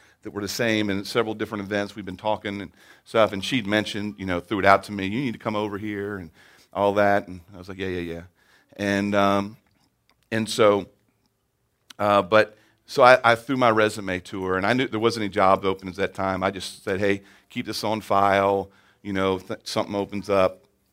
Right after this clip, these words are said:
I might be interested." Um, and so after that, um, by this time, um, we also knew that God was calling us out of this church.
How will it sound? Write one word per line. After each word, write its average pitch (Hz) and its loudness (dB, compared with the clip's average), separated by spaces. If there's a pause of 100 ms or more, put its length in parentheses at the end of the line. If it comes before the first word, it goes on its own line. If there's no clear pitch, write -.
I 98 -8
might 98 -4
be 98 -6
interested." 95 -8 (720)
Um, 98 -2 (480)
and 113 0 (1120)
so 127 2
after 131 2
that, 127 8 (440)
um, 107 2 (640)
by 110 6
this 120 0
time, 117 0 (600)
um, 104 0 (140)
we 104 -2
also 131 2
knew 107 -4
that 107 -10
God 110 0
was 95 -14
calling 113 -8
us 98 -14
out 98 -4
of 90 -6
this 85 -16
church. - -18